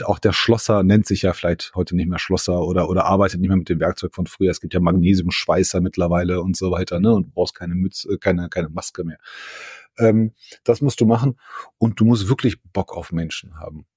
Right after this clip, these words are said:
Das ist halt, das sagen wir alle, ähm, aber, aber ich sehe das bei so wenigen, dass sie wirklich Lust haben. Also Beziehungsaufbau, relational, ähm,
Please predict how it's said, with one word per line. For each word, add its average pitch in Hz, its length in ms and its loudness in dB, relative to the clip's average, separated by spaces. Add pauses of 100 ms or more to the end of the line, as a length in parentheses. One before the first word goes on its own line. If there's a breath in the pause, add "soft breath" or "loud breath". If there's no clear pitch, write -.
(360)
Das 98 160 -2
ist 107 100 -4
halt, 104 220 0 (380 loud breath)
das 95 120 0
sagen 110 320 4
wir 113 240 2
alle, 104 460 2 (240)
ähm, 90 360 -2 (180)
aber, 92 340 0
aber 92 320 0
ich 80 120 -2
sehe 101 100 4
das 113 160 0
bei 95 140 0
so 90 240 0
wenigen, 101 360 2
dass 82 160 -6
sie 87 320 -8
wirklich 101 360 -2
Lust 90 320 -6
haben. 80 120 -6
Also 85 160 -4
Beziehungsaufbau, 127 1200 0
relational, 107 680 2 (360)
ähm, 95 400 0